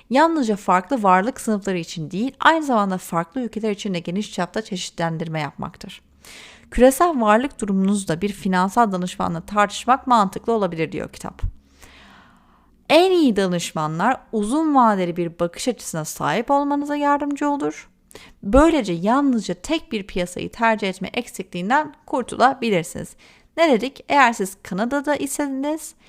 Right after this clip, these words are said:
e, portföyünüzü Amerika'ya da yatırım yaparak çeşitlendirebilirsiniz ve başka ülkelere de. Üçüncü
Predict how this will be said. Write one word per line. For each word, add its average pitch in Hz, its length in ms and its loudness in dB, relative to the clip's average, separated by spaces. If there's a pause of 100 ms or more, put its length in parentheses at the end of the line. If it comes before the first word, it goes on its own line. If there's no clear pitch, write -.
(420)
e, 196 400 0 (380)
portföyünüzü 196 840 0
Amerika'ya 180 520 -2
da 151 40 -4
yatırım 170 340 -4
yaparak 226 480 -2
çeşitlendirebilirsiniz 185 1300 -2 (240)
ve 220 140 0
başka 190 280 4
ülkelere - 460 -6
de. - 40 -16 (1700)
Üçüncü 269 680 -4